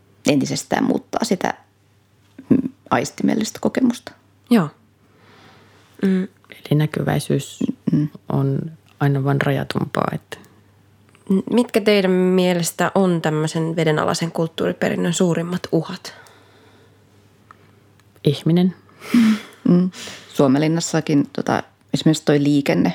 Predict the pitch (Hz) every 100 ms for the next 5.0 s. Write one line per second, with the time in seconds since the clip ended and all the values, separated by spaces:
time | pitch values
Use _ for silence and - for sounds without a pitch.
0 | - - - - - - - - 156 151
1 | - 175 214 208 220 - - - - -
2 | - _ _ - 180 175 - - - -
3 | - - _ 160 180 - - - - -
4 | - 160 156 127 220 240 220 - 180 -